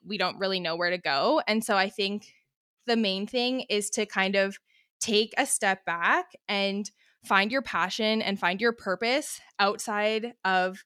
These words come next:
tying your identity to, one, yourself as an athlete, and second, to your appearance. Because I think, at least for me, those were, two were highly combined. Like, I was this athletic person. Like,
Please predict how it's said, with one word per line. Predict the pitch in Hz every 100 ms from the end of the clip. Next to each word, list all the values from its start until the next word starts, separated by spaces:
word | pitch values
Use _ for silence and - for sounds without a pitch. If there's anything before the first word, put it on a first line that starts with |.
| -
tying | 220 190 196 202
your | 202
identity | 196 190 180 202 202 214 220 -
to, | 208 180 - -
one, | 190 185 202
yourself | 190 196 180 196
as | 180
an | -
athlete, | 170 196 285 330 370 - - -
and | 208
second, | - 175 - 190 190
to | -
your | 208 185 170
appearance. | - 160 113 - 226 -
Because | 226 226 220
I | 208
think, | - 202 226 _ - - 233
at | 214
least | 214 208
for | 302
me, | 254 185 220
those | 208 208
were, | 208 202
two | - 247
were | 220 208
highly | - 180 185 185 185 180 214 _ _
combined. | 226 208 170 196
Like, | 214 220
I | 196
was | 214 226
this | 214 226 226 - -
athletic | 190 240 254 240 240 240
person. | 233 214 180 156
Like, | 180